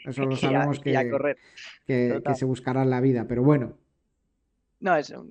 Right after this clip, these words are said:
Speaker 2: es un, es un movimiento, ¿no? In-, interesante. Y, y bueno, estamos hablando mucho de recesión, pero yo creo que también otro tema que vamos a ver en el dos mil veintitrés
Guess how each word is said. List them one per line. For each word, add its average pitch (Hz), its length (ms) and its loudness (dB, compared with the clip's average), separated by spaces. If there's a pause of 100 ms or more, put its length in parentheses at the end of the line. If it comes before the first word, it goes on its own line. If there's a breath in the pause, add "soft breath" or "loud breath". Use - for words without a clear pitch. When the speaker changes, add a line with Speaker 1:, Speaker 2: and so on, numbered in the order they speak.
Speaker 2:
es 151 280 -4
un, 156 200 0
es 156 180 0
un 170 100 2
movimiento, 131 520 2
¿no? 143 140 0
In-, 131 240 -8
interesante. 127 840 0 (120)
Y, 165 400 -4
y - 80 0
bueno, 175 160 6
estamos 175 260 4
hablando 196 280 6
mucho 185 260 0
de 196 100 6
recesión, 180 720 4
pero 127 200 0
yo 147 120 2
creo 170 140 4
que 160 60 2
también 160 220 2
otro 160 280 6
tema 165 260 8
que 139 80 2
vamos 147 180 4
a 160 40 4
ver 156 100 6
en 156 40 4
el 147 40 -2
dos 143 140 0
mil 147 120 -6
veintitrés 151 540 -2